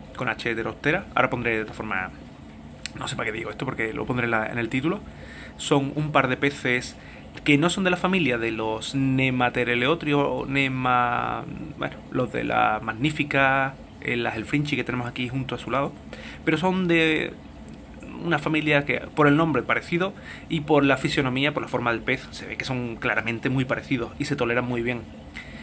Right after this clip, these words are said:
Así que, para mí, uno de los peces muy recomendables, no son míos, por desgracia, porque me encantaría quedármelos, son, eran del mismo propietario que el Choati y los dos gobios pequeñitos que he metido, <clears throat> y del propietario de las Elfrinchi,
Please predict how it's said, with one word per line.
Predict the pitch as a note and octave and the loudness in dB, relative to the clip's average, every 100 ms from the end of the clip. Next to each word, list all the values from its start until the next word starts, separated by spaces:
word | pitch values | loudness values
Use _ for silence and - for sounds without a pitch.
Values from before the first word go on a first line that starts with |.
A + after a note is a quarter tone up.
| - - | -14 -2
Así | A#2+ B2 - B2+ | 2 2 0 0
que, | C3+ C3+ A#2+ A2 G2+ - - | 2 4 4 0 -4 -12 4
para | C#3+ C3 | 6 8
mí, | C#3 G3+ - - | 6 4 0 2
uno | D3 C#3+ | 4 6
de | |
los | C#3 B2+ | 4 2
peces | D3 D3 D3 B2+ | -2 2 2 2
muy | C#3 | 2
recomendables, | D3 C#3+ B2+ A#2 B2+ C#3+ D#3+ E3 - - - | 2 0 -2 0 2 2 0 -2 -12 -12 2
no | E3+ | 2
son | F#3 D#3 D3 | 4 4 4
míos, | E3 F#3+ - - | 2 0 -6 -8
por | A2+ | -8
desgracia, | G#2 A2+ D3+ F#3 F3 | -2 2 2 4 0
porque | - B2 | -2 -4
me | C#3 | 0
encantaría | C#3 C3 B2 A2+ A#2 A2+ | 0 2 0 0 0 2
quedármelos, | A2+ C3+ E3 E3+ | 4 4 2 0
son, | C3 A#2 B2 - | -2 -4 -8 2
eran | C#3 C#3 | 4 4
del | C3 | 2
mismo | C#3 C#3 B2+ | 0 0 -2
propietario | B2+ C3+ D3 G#2+ | -2 0 -2 -2
que | |
el | A2+ - | -4 -2
Choati | C3 C#3+ - - - - - - - - - - | 2 2 0 -8 -16 -18 -18 -16 -16 -16 -16 -4
y | D3 C#3+ C3+ | 4 6 6
los | B2+ B2+ | 2 2
dos | C#3+ | 2
gobios | B2+ C#3 C3+ | 2 2 0
pequeñitos | B2+ B2+ C3+ B2+ | -2 -2 -2 -2
que | C#3+ | -2
he | |
metido, | B2+ C#3+ F3 F#3 - - - | 2 2 2 -2 -16 -14 -4
<clears throat> | - D#3 C#3 - - - - - - - - - | -2 0 -2 -6 -14 -18 -16 -18 -18 -18 -12 2
y | C#3+ | 6
del | B2+ | 6
propietario | C3 A#2 A#2+ B2+ | 4 0 0 0
de | |
las | B2 G#2 | 0 -2
Elfrinchi, | A#2 B2 C#3+ F3+ | -2 -2 -2 -2